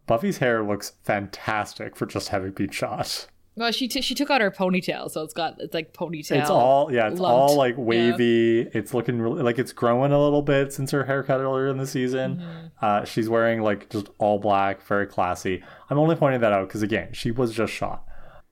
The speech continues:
Speaker 1: She says, "We need to find Willow." And Xander says, "She is off the wagon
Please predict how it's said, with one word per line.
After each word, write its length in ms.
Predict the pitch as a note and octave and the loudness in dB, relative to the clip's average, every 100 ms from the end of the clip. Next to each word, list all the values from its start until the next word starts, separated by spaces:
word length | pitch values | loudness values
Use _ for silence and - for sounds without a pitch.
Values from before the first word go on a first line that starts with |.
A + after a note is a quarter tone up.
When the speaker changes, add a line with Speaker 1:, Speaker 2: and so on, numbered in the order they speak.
| _ - | _ -6
Speaker 1:
She 160 | D3 | -4
says, 320 | A#2+ C#3 A#2 G#2 | 0 2 2 0
"We 160 | A#2 | 0
need 160 | A#2+ A#2+ | 2 0
to 80 | A2+ | 0
find 240 | A2 G2 | -2 0
Willow." 460 | G2+ F#2+ G#2 - - - | 0 -2 -4 -12 -14 -6
And 140 | A#2 A2 | -2 2
Xander 300 | A2+ A2 A2 | 0 0 -4
says, 400 | A2 G2 F2+ - _ - - | 0 0 -2 -8 _ -20 -12
"She 460 | - B2 C#3+ C#3+ | -4 0 2 2
is 180 | C3 F#2 - | 0 -2 2
off 380 | A2 A2+ - | 2 2 -2
the 120 | - A2 | -4 0
wagon 560 | G2+ G2+ G#2 G2+ G2 | 2 2 0 -2 -4